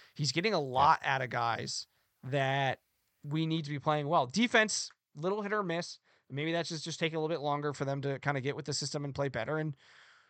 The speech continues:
Speaker 1: we'll kinda see what happens as we go forward. But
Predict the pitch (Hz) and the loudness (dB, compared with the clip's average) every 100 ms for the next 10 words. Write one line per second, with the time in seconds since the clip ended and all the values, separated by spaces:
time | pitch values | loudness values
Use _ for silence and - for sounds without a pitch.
0 | _ 165 175 180 175 160 175 135 143 156 | _ 2 4 4 2 2 0 4 4 2
1 | 165 147 143 147 143 139 - 143 190 131 | 2 2 0 0 0 0 0 -2 -2 -4
2 | 113 139 123 | -6 -6 -6